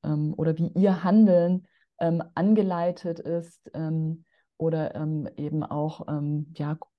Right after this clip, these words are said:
sozusagen koordiniert wird durch, ähm, die Institution. Ähm, genau, und, ähm, in der Kita selbst habe ich dann aber immer wieder gemerkt,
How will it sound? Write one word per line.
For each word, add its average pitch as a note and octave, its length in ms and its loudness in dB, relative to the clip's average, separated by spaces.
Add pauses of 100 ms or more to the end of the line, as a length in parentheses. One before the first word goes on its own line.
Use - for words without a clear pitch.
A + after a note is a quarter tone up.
(140)
sozusagen D#3+ 520 -2
koordiniert E3+ 760 4
wird C#3+ 380 -2
durch, D3+ 380 -6
ähm, D3 320 -6
die - 100 -8
Institution. D3+ 920 -6 (1080)
Ähm, F3 720 4 (680)
genau, D#3+ 420 2
und, E3 300 -2
ähm, E3+ 320 -4 (220)
in B3+ 340 0
der A3 300 2 (140)
Kita G#3 380 -2
selbst G3 420 0
habe G#3+ 160 0
ich G#3+ 80 -4
dann G3 180 -4
aber G3 240 -2
immer G3+ 160 -2
wieder G#3 140 -2
gemerkt, G3+ 400 -4